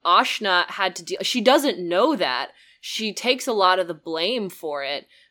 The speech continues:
but Shobi's just been shielding her for so many years about how ugly her father was to her, what a horrible person and husband he was, because she wanted her, like, I think on some level she still wanted her to love her father,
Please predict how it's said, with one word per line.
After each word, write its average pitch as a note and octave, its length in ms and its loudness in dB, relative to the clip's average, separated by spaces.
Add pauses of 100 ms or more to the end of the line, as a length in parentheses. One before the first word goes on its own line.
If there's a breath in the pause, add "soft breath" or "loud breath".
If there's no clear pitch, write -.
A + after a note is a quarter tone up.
(140 soft breath)
but F#3 180 0
Shobi's A3 560 -2
just - 240 -10
been F3+ 140 -4
shielding G3+ 500 -2
her D#3+ 120 -4
for E3+ 180 -8
so F3+ 220 -4
many F3+ 180 -4
years F3 320 -2
about E3 320 -2
how - 280 -4 (240)
ugly G#3+ 520 2
her F3+ 220 -6
father E3+ 540 0
was F3 400 -2
to D#3+ 160 -6
her, C#3 400 -6 (240 loud breath)
what A#3+ 180 2
a F#3 140 4
horrible F#3+ 880 4
person G#3+ 560 0
and F3 160 -6
husband F3+ 540 0
he F3+ 160 -4
was, D#3 360 -4 (320 loud breath)
because A#3 320 -4
she - 220 -4
wanted G#3+ 560 0 (140)
her, A3 440 0
like, A3 160 4
I A#3+ 120 2
think E4+ 200 0
on D#4 140 6
some C4 220 0
level A#3 260 2
she C4 180 -6
still C4+ 240 -2
wanted A#3+ 260 -2
her C4 100 -4
to A#3+ 80 -4
love A#3 180 0
her A3+ 140 -4
father, A#3 580 -4